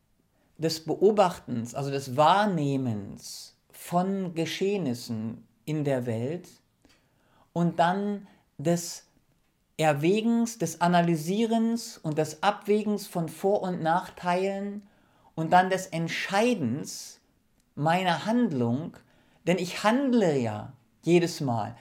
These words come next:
Selbst wenn ich atme, handle ich. Und wenn ich etwas sage, sind das Handlungen.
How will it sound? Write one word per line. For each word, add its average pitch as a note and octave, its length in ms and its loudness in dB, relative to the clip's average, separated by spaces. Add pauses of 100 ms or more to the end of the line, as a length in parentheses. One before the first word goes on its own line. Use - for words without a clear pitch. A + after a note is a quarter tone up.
(140)
Selbst F#3+ 260 0
wenn G#3 120 0
ich - 220 -6
atme, F#3 680 0 (100)
handle E3 420 2
ich. - 260 -10 (420)
Und D3+ 80 -8
wenn F#3 80 2
ich F3+ 140 0
etwas F#3 340 0
sage, G3 400 4
sind F3+ 180 -2
das F3 280 -2
Handlungen. C3+ 720 -2